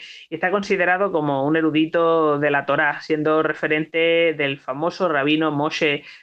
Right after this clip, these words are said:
Feinstein en temas científicos. Como siempre, por comenzar por su infancia, Leon Eliezer Ehrenpreis nace en Nueva York en mil novecientos treinta en el seno de una familia judía proveniente de Europa del Este.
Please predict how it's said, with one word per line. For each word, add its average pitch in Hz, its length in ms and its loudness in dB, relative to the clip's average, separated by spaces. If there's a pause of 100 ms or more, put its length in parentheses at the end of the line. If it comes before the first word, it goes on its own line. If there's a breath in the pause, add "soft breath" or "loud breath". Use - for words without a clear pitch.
Feinstein 196 760 -2
en 147 140 -6
temas 151 240 0
científicos. 147 600 -2 (920)
Como 226 220 0
siempre, 254 360 2
por 247 180 0
comenzar 202 480 0
por 196 160 0
su 208 100 0
infancia, 226 540 2
Leon 190 800 2
Eliezer 190 680 2
Ehrenpreis 202 840 0
nace 165 340 0
en 160 80 2
Nueva 160 240 2
York 262 380 0 (300 soft breath)
en 165 140 -4
mil 170 120 2
novecientos 165 500 0
treinta 208 380 0
en 220 100 0
el 151 80 0
seno 160 260 0
de 160 60 2
una 156 120 0
familia 156 400 0
judía 214 540 0
proveniente 196 640 2
de 185 60 2
Europa 160 320 2
del 156 160 2
Este. 196 440 0